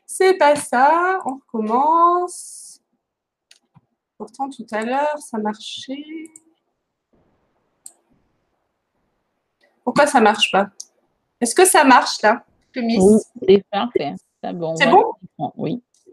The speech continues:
Speaker 1: Voilà, donc, aujourd'hui, je vais vous parler de l'accompagnement des femmes, pourquoi et comment.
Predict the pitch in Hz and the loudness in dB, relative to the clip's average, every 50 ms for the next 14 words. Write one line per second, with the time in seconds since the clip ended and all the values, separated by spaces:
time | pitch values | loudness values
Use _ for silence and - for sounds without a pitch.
0 | _ _ _ - - - - - - - - - _ _ _ _ - 294 330 349 | _ _ _ -20 -16 -14 -12 -12 -12 -12 -14 -18 _ _ _ _ 2 4 6 6
1 | 269 233 226 - - - 240 269 392 427 415 392 - - - - _ _ _ _ | 6 4 2 0 -6 -6 0 4 6 6 6 4 2 -2 -18 -20 _ _ _ _
2 | _ _ _ _ _ _ _ _ _ _ _ _ _ _ _ _ _ _ _ _ | _ _ _ _ _ _ _ _ _ _ _ _ _ _ _ _ _ _ _ _
3 | _ _ - - - 240 311 254 262 247 - 254 330 381 349 262 262 269 240 247 | _ _ -14 -6 -2 0 2 2 2 2 2 0 -2 -4 -2 0 0 0 0 -2
4 | 247 254 254 254 247 269 330 339 254 226 254 254 233 233 233 233 226 226 226 214 | -2 0 0 0 0 0 0 -2 -2 -2 -2 0 2 4 4 4 4 4 2 2
5 | 220 220 240 226 233 214 208 226 226 214 240 285 269 247 233 226 - - - 185 | 0 0 -2 -2 0 0 2 2 2 2 0 0 -2 -4 -6 -8 -6 -2 2 4
6 | 196 269 330 330 269 202 202 214 214 _ _ 247 233 - _ - 262 269 277 254 | 4 4 2 0 -2 -4 -4 -6 -8 _ _ -16 -16 -16 _ -8 -6 -4 -4 -4
7 | 226 226 - - 208 185 180 135 165 175 220 | -6 -6 -8 -8 -8 -8 -6 -6 -4 -2 -2